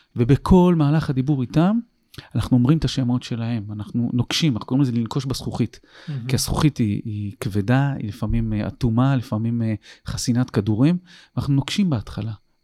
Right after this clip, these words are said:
Speaker 1: נוקשים רק בשביל להרגיש ש-, ש-, שנמצא איתם מישהו כאן ועכשיו. יש גם את השבירת זכוכית שלנו. שבירת זכוכית זה משהו עוד יותר מתקדם, אנחנו מתקדמים, וממש, ממש, ממש,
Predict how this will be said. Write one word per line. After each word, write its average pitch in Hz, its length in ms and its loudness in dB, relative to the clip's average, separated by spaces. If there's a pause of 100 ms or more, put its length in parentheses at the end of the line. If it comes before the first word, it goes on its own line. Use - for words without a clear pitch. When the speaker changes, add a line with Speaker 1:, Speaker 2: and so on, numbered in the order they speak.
Speaker 1:
נוקשים 226 480 4
רק 180 240 -2
בשביל 160 260 0
להרגיש 160 340 0
ש-, 151 240 2
ש-, - 0 - (380)
שנמצא 135 680 2
איתם 160 300 4
מישהו 143 240 -2
כאן 147 240 0
ועכשיו. 117 520 0
יש 110 80 -4
גם 143 120 2
את 131 80 -2
השבירת 143 440 2
זכוכית - 320 -6
שלנו. 110 340 -6 (500)
שבירת 120 320 2
זכוכית 135 260 0
זה 123 80 2
משהו 127 240 4
עוד 170 160 10
יותר 135 200 4
מתקדם, 107 420 -4
אנחנו 120 160 -8
מתקדמים, 127 520 4 (400)
וממש, 117 600 2
ממש, 131 320 -2
ממש, 143 460 0